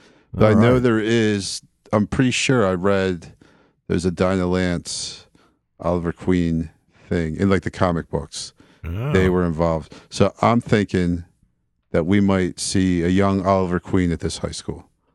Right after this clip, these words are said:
Speaker 2: Oh,
Speaker 1: I'm gonna
Speaker 2: I
Speaker 1: make
Speaker 2: li-
Speaker 1: that prediction. I'm going
Speaker 2: All right.
Speaker 1: for that.
Speaker 2: All right, sounds good. So, all right, anything else?
Speaker 1: Well, I just wanna say that it is, like,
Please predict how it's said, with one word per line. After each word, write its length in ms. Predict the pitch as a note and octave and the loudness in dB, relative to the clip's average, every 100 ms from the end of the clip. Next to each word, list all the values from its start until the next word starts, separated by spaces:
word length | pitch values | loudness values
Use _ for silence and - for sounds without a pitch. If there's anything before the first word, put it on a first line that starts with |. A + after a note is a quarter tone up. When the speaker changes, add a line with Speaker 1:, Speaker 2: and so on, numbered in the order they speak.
| - | -8
Speaker 2:
Oh, 220 | G2 D3 | -6 0
Speaker 1:
I'm 160 | A2 | 2
gonna 140 | A2 G2+ | 2 2
Speaker 2:
I 20 | |
Speaker 1:
make 120 | F#2+ | 0
Speaker 2:
li- 60 | F2+ | 0
Speaker 1:
that 160 | F#2 E2+ | -2 -2
prediction. 400 | F2+ D#2+ - - | -4 -4 -6 -2
I'm 180 | G#2+ G#2+ | 0 2
going 180 | G2 F#2+ | 2 2
Speaker 2:
All 40 | |
right. 140 | E2+ | 0
Speaker 1:
for 100 | - | -2
that. 240 | E2+ D#2 C#2+ _ _ _ G2+ | -4 -4 -8 _ _ _ 0
Speaker 2:
All 60 | |
right, 220 | B2+ C#3 - - | 4 2 0 -4
sounds 240 | A2+ A#2+ | -2 -2
good. 280 | G#2+ G2+ E2+ D#2+ - _ - | 0 0 0 -4 -18 _ -10
So, 320 | - E2+ E2+ - | -4 -4 -4 0
all 100 | F#3 | 4
right, 120 | D#3 | 6
anything 280 | D#3 D#3+ D#3+ | 6 4 4
else? 280 | F#3 F#3+ - - | 0 -2 -6 -2
Speaker 1:
Well, 380 | D#3 D#3+ E3 - | 0 2 0 0
I 80 | C#3 | 0
just 240 | D3 G3+ | 2 0
wanna 140 | A#3 A2+ | 0 0
say 380 | - A#2+ G2 F#2 | 2 2 2 2
that 280 | G#2+ G#2+ - | 2 2 2
it 80 | C3 | 2
is, 420 | A#2 - - - _ | 2 -2 -6 -14 _
like, 180 | B2 A2 | 2 2